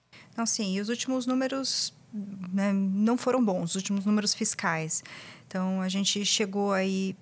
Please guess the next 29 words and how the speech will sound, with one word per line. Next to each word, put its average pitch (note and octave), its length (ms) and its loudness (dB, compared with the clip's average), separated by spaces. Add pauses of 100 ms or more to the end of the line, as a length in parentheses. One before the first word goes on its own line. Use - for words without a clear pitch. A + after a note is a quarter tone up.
em, G3 600 0
no G3 120 -2
resultado F#3+ 440 0
de G3+ 120 -4
junho F#3 360 0
a F#3 40 -2
um F#3+ 80 0
déficit F#3+ 360 0
nominal G3 340 2
de G3 100 -2
dez F#3+ 320 2
por - 160 -4
cento A3 600 0 (600)
e G#3 140 0
a G#3+ 160 4
dívida G#3 320 0
bruta, A3 720 0
ah, F#3+ 500 -4
que - 200 -6
subiu G3 460 0
ali, F#3 320 -2
já F#3 120 -2
tá F#3+ 220 -2
em G3 120 -2
oitenta F#3+ 320 -4
e F#3+ 200 -2
um F#3+ 180 0
ponto G3+ 400 -2
nove. F3+ 480 -2